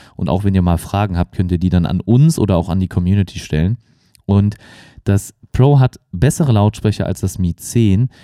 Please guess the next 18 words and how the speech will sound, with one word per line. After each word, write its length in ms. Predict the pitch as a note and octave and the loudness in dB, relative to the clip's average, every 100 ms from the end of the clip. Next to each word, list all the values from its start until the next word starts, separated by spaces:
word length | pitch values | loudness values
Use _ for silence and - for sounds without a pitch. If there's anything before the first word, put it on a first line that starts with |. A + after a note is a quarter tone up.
| - _ - | -20 _ -8
denn, 440 | F#2 F#2+ G2 G2 - | -2 0 2 0 -2
äh, 340 | F2+ F2 F2 F2 | -2 0 0 -2
dort 400 | F2 G#2 A2+ - | -2 -2 -2 -2
in 140 | G2+ | -2
dem 180 | F#2 F2 | -2 0
Video 340 | D#3 B2+ F2+ | 0 2 2
wurde 200 | G2 G2+ | 2 0
gezeigt, 340 | G2 - G#2+ - | -2 -2 -2 -2
wie 80 | |
kleine 340 | - - G2+ G#2+ | -4 0 2 2
Papierschnipsel 1080 | - - - D3+ - G2 - - G2+ D3 - - - _ | 0 -2 0 0 0 -2 -2 0 2 2 -2 -12 -20 _
sich 300 | - A#2 - | -6 -4 -2
bewegt 540 | - F2 F#2 E3 - F2 | 0 0 2 0 0 0
haben, 280 | F2 G#2 | 0 0
also, 160 | - F#2+ | 0 0
oder 260 | F#2 F#2 E2 | 0 0 0
weggeblasen 1000 | D3+ - F2 F#2+ E2+ F2 F2+ D#2+ D#2+ D#2 | -2 -2 -2 -2 -2 -2 -4 -2 -6 -4
wurden 460 | D#2 D#2+ G#2+ E3 | -2 0 0 -2